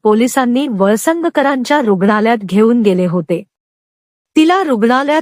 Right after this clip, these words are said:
नेताच तिथे अजब प्रकार पाहायला मिळाला. तिथल्या कर्मचाऱ्यांनी मनीषाला पाहून प्रचंड संताप व्यक्त केला. आज चौकशीच्या कारणास्तव मनीषाला वळसंगकर हॉस्पिटलमध्ये नेण्यात आले होते.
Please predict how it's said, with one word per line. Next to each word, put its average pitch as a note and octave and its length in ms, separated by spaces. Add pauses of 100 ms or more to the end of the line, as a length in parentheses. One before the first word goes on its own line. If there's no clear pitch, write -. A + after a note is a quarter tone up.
नेताच B3+ 600
तिथे B3 300 (120)
अजब A3 300
प्रकार C4 520
पाहायला G3+ 400
मिळाला. E3 460 (1000)
तिथल्या D4+ 340 (100)
कर्मचाऱ्यांनी D4 760
मनीषाला C#4 680
पाहून C4 580
प्रचंड D#4+ 440
संताप C4 600
व्यक्त G#3+ 380
केला. F3 320 (960)
आज E4+ 200 (140)
चौकशीच्या D#4+ 720
कारणास्तव A#3 600
मनीषाला B3 760
वळसंगकर C#4+ 840
हॉस्पिटलमध्ये B3 920
नेण्यात A3 480
आले F#3 220
होते. F3+ 380